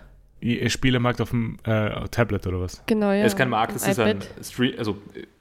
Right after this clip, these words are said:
Speaker 3: es ist eine Flatrate.
Speaker 1: Okay.
Speaker 2: Da habe ich dann einige Spiele angespielt.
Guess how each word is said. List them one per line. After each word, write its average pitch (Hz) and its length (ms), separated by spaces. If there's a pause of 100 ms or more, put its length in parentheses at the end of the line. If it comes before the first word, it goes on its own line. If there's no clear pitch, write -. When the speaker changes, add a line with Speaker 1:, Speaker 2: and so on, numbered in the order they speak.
(300)
Speaker 3:
es - 120
ist - 100
eine 113 140
Flatrate. 101 420 (840)
Speaker 1:
Okay. 104 320 (1160)
Speaker 2:
Da 214 100
habe 202 100
ich 202 60
dann 202 160
einige 196 380
Spiele 202 440
angespielt. 190 640